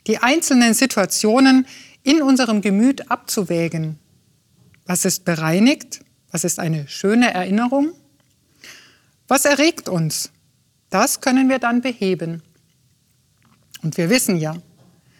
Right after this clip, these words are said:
sind die Menschen, mit denen wir es bereinigen können, nicht mehr unter uns?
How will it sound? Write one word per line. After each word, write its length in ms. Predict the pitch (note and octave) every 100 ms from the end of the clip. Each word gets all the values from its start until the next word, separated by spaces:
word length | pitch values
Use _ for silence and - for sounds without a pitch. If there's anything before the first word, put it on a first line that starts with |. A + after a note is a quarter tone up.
| _ _ -
sind 280 | - F#3+
die 100 | B3+
Menschen, 580 | B3+ C4 C#4 - F3 D#3 - -
mit 220 | F#3 -
denen 280 | F#3+ F#3+ F#3
wir 160 | F#3
es 300 | F#3 F3 -
bereinigen 680 | - F3 D#3+ F3+ A#3 B3 A#3+
können, 440 | - A#3+ B3 C4 C4+ _ _ _ _ _
nicht 280 | G#3 A#3+ -
mehr 180 | B3 B3
unter 320 | B3+ B3+ B3
uns? 400 | B3 C#4+ - -